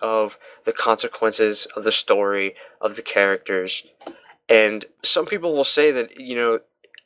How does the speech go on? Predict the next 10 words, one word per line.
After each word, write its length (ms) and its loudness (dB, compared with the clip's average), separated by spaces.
that's 300 2
looking 300 -8
too 160 -14
far 260 2
into 260 -6
it, 140 -4
but 100 -2
I 40 -2
mean, 160 -4
seriously, 640 -2